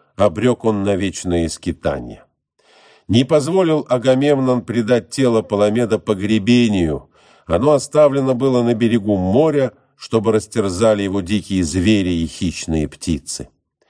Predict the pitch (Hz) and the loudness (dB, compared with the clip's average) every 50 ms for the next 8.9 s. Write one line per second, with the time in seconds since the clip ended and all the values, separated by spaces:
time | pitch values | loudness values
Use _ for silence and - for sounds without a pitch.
0 | _ _ _ _ _ _ _ _ _ - 82 82 107 160 190 185 175 170 151 151 | _ _ _ _ _ _ _ _ _ -2 2 2 4 4 4 4 4 2 0 0
1 | 151 131 139 131 113 - - - 139 147 151 147 - - _ - 123 120 - 131 | -4 -2 -4 -4 -4 -4 -4 0 2 2 2 2 0 -2 _ 0 0 0 2 0
2 | 117 113 117 110 110 95 92 101 98 82 87 110 107 - - 104 101 92 - - | 0 2 2 2 0 0 -2 -2 -4 -2 -4 -4 -4 -4 -4 -4 -4 -4 -2 -2
3 | 95 92 90 90 107 107 - - - - - - _ _ _ _ _ - 113 110 | -2 0 2 2 0 0 0 -4 -10 -14 -14 -14 _ _ _ _ _ -2 0 0
4 | 101 98 95 92 87 87 85 85 87 85 - - - - _ _ _ _ _ _ | 2 0 -2 -2 -2 -2 -2 -2 -4 -6 -6 -10 -16 -20 _ _ _ _ _ _
5 | _ _ _ _ 143 151 147 135 131 127 120 - - - - 143 139 139 139 113 | _ _ _ _ 2 2 4 2 2 -2 -4 -6 -10 -4 0 2 2 2 2 0
6 | 104 - - 147 147 131 98 - 117 101 101 104 110 85 107 104 95 87 82 80 | -2 -2 0 2 2 2 0 -2 -2 -2 0 -2 -2 0 0 0 0 0 -4 -6
7 | 76 71 71 71 73 76 101 135 147 139 123 127 120 117 110 - - - 123 117 | -6 -6 -6 -6 -4 -2 0 2 0 2 0 0 0 0 -2 -2 -4 -2 0 0
8 | 107 104 101 101 95 - 92 92 95 95 92 98 101 95 87 90 85 82 | 2 2 0 -2 -4 -4 -2 -2 0 0 0 0 0 0 -2 -2 -4 -6